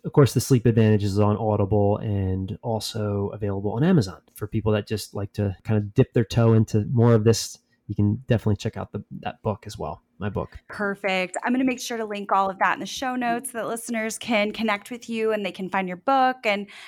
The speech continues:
Speaker 2: again, Devin, I just wanna say thank you so much for coming on the show and for sharing with us today.
Speaker 1: Ah, it was a great conversation. Thank you so much for creating the opportunity for, for me to, to come and share. And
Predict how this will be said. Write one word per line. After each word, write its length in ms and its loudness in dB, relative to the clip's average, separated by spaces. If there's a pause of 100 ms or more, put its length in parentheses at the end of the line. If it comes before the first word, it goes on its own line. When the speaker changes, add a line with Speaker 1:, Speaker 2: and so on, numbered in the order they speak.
(120)
Speaker 2:
again, 320 0
Devin, 320 0
I 100 2
just 160 -10
wanna 160 0
say 180 -4
thank 280 -6
you 80 -4
so 240 -2
much 220 -4
for 100 -10
coming 260 -4
on 60 -2
the 80 -4
show 300 0
and 120 -2
for 80 -12
sharing 320 -10
with 140 -8
us 200 -6
today. 420 -6 (380)
Speaker 1:
Ah, 260 4
it 60 8
was 160 8
a 40 0
great 360 0
conversation. 840 2
Thank 220 0
you 80 2
so 180 2
much 260 2
for 500 2 (160)
creating 340 4
the 80 6
opportunity 680 4
for, 680 0
for 200 -2
me 220 0
to, 220 0
to 160 -6
come 280 2
and 100 4
share. 580 2
And 560 -2